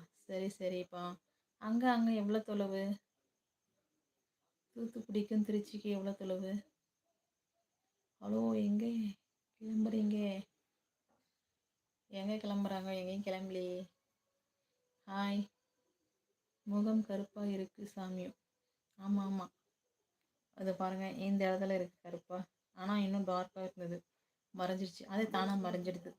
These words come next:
இதோ இந்த இடத்துல இருக்கு பாருங்க, ஃபுல்லா. இது எல்லாமே ஃபுல்லா இருந்தது. மா-, அந்த ஜுரம் வந்தாக்கா அந்த மா-, ஆனா எனக்கு மட்டும் இல்ல, எங்க ஊர்ல ஒரு ரெண்டு, மூணு பேருக்கு அந்த மாதிரி தான் ஆச்சு. ஆனா அவங்களுக்கு வந்து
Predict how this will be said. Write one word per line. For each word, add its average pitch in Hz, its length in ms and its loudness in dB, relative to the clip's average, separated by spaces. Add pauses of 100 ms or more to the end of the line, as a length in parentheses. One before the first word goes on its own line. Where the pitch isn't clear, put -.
(760)
இதோ 185 140 -2
இந்த 185 160 0
இடத்துல 185 260 -2
இருக்கு - 200 -10
பாருங்க, 170 280 -6 (480)
ஃபுல்லா. 175 240 -12 (1500)
இது 202 140 0
எல்லாமே 214 260 2
ஃபுல்லா 190 460 -2
இருந்தது. 175 320 -2 (1500)
மா-, 180 200 -12 (140)
அந்த 185 260 -4 (200)
ஜுரம் 185 380 4
வந்தாக்கா 196 400 2
அந்த 196 140 0
மா-, 190 200 -8
ஆனா 214 220 0
எனக்கு 226 360 4
மட்டும் 208 260 0
இல்ல, 190 160 0 (100)
எங்க 190 200 -2
ஊர்ல 202 160 2
ஒரு 190 140 0 (260)
ரெண்டு, 185 240 4
மூணு 190 180 -2
பேருக்கு 180 320 -2
அந்த 175 120 -4
மாதிரி 170 180 -6
தான் - 160 -20
ஆச்சு. - 300 -20 (640)
ஆனா 185 220 -2
அவங்களுக்கு 190 320 0
வந்து 190 240 0